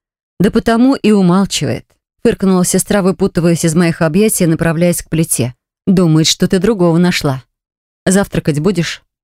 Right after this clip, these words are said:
«Не буду. Не поняла, какой смысл что-то умалчивать? Я ведь не пароль от его банковской карточки спрашиваю. Да и какой другой? Я ведь к нему в загс ехала».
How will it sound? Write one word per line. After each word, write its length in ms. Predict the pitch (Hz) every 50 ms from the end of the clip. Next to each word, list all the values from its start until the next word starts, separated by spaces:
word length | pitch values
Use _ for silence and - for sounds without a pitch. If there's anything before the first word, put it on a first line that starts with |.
| _ _ _ _ _ _ _ _ _ _ -
«Не 200 | 226 254 269 254
буду. 420 | 226 226 196 156 208 226 233 233 _ _ _ -
Не 140 | - 220 240
поняла, 360 | - 269 269 285 285 254 196
какой 300 | 170 - 233 - - 294
смысл 340 | 277 - 277 277 254 - 208
что-то 340 | 202 - - 240 226 - 233
умалчивать? 540 | 240 240 233 185 156 - - 131 147 - -
Я 140 | 202 214 214
ведь 200 | 220 - - - - - _ _ _ _ -
не 80 | 233
пароль 340 | 226 - 247 254 277 302 302
от 80 | 262 -
его 160 | 240 220 233
банковской 560 | 196 175 226 214 208 - - - - - 226
карточки 460 | 208 - 214 196 - 185 - - -
спрашиваю. 560 | - - - 190 185 170 - - 156 160 160 - _ _ _ _ _ _ _ _ _ _ -
Да 100 | 190 208
и 60 | 226
какой 300 | - - 233 - 262 262
другой? 340 | 185 196 233 214 208 233 196
Я 140 | 170 202 208
ведь 260 | 196 214 - - - - _ _ _ _ _ -
к 60 | 220
нему 240 | 254 269 262 254 202
в 40 |
загс 300 | 190 180 233 208 - -
ехала». 480 | - 190 226 190 - 175 160 147 139